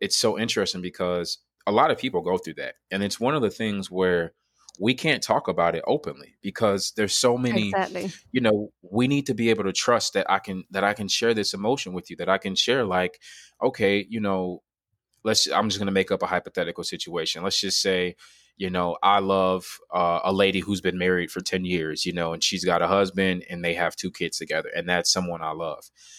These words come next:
Speaker 1: Well, am I wrong for loving her? You know, like, is it really, really wrong? Like, is it,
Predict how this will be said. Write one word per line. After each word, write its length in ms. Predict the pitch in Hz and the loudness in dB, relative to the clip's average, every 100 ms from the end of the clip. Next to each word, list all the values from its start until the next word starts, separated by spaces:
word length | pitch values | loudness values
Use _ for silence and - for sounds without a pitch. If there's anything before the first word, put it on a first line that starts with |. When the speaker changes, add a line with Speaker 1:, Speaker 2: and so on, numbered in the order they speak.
| - _ | -20 _
Speaker 1:
Well, 420 | 101 104 98 92 90 _ _ _ | 4 4 4 0 -8 _ _ _
am 140 | 127 127 | 2 4
I 80 | 110 | 4
wrong 400 | 95 110 123 131 | 4 4 2 0
for 160 | - | 0
loving 340 | 98 104 127 131 | 2 2 2 -2
her? 300 | 135 147 - _ - | -4 -4 -10 _ -8
You 120 | 98 | -4
know, 180 | 104 113 | -2 0
like, 180 | 98 113 | -2 -2
is 140 | 117 | 0
it 120 | 113 | 0
really, 300 | 95 135 139 | 0 0 0
really 280 | 127 131 113 | 0 0 0
wrong? 460 | 95 98 95 80 69 | 0 2 2 -2 -8
Like, 240 | 82 85 - | -10 -8 -6
is 180 | 101 101 | -4 -2
it, 240 | 98 | -2